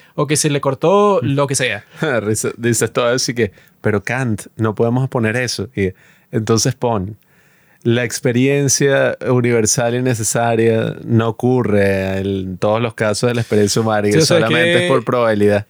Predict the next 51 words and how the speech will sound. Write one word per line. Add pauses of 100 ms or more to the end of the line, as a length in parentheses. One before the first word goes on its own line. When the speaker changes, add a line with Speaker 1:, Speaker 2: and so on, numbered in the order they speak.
(240)
Speaker 1:
Estas
tipas
es
como
que
cuando
yo
digo, (260)
por
ejemplo,
y
que
bueno, (600)
todo
el
mundo
piensa
que
eso
es
estúpido. (460)
Yo
tengo
un
amigo
que
dice
que, (160)
mira,
perra,
cuando
yo
digo
todo
el
mundo,
no
me
refiero
literalmente
todo
el
mundo.
O
cuando
yo
le
digo
así
que,
mira,